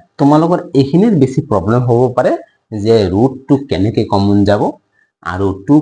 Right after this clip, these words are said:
কেনেকে ৰুট টু দি হৰণ কৰিব পাৰি। তোমালোকে এইখিনি জাষ্ট মন কৰা, আমি প্ৰথমটো এই ৰুট টু এক্স কমন লৈছো মানে এইটো দি ডিভাইড কৰিম। তো ৰুট টু এক্স স্কুৱেৰ কমন লৈছো আমি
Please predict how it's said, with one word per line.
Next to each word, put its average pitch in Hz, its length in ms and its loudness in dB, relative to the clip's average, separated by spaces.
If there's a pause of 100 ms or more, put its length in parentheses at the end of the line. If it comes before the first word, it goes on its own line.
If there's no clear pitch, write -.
কেনেকে 110 380 0
ৰুট 101 260 0
টু 139 100 -4
দি 156 160 2
হৰণ 95 340 -2
কৰিব 87 240 -4 (120)
পাৰি। 71 160 -6 (360)
তোমালোকে 165 360 -2
এইখিনি 165 340 0
জাষ্ট - 360 -4
মন 101 260 0
কৰা, - 240 -2 (1400)
আমি 151 200 0 (160)
প্ৰথমটো 151 500 0 (420)
এই 101 180 -4
ৰুট 127 220 2
টু 165 100 -4
এক্স 160 140 -2
কমন 143 240 2
লৈছো 151 220 2
মানে 180 140 0
এইটো 139 240 2
দি 156 100 2
ডিভাইড 120 460 -4
কৰিম। 73 200 -8 (500)
তো 85 60 -14 (300)
ৰুট 123 220 0 (260)
টু 101 140 0 (1400)
এক্স 120 360 -8
স্কুৱেৰ 87 480 -4 (180)
কমন 113 340 0
লৈছো 127 280 0
আমি 160 200 2